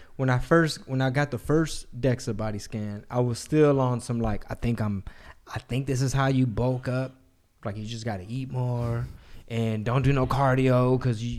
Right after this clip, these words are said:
you just gonna burn what you would have been using to build muscle. And then we went and got the dexa and it's like, "Bitch, you just fat."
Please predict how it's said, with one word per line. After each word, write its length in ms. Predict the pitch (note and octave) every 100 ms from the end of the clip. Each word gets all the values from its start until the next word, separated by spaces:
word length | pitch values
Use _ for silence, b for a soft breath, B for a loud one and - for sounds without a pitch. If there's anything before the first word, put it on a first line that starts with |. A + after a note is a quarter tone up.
| A#2
you 60 | A2+
just 160 | A#2 A#2
gonna 140 | G#2+
burn 480 | G#2 B2 B2 B2 A#2+
what 240 | A2 A2+ A#2
you 200 | A2+ - - -
would 240 | A2+ C3
have 60 | B2+
been 140 | A#2+ A#2
using 280 | A#2+ A2
to 60 | G2+
build 420 | G2 B2 B2 A2+ G#2
muscle. 460 | A#2 A#2+ B2+ A2+ B B B B -
And 140 | B2
then 120 | B2+
we 80 | B2+
went 120 | C3
and 80 | B2
got 180 | A#2+ A#2
the 60 | G#2
dexa 300 | B2 C3 A#2+
and 100 | G#2+
it's 120 | G#2
like, 140 | G2+
"Bitch, 240 | A2 A#2 A#2
you 80 | A#2
just 240 | G2+ -
fat." 240 | B2+ A2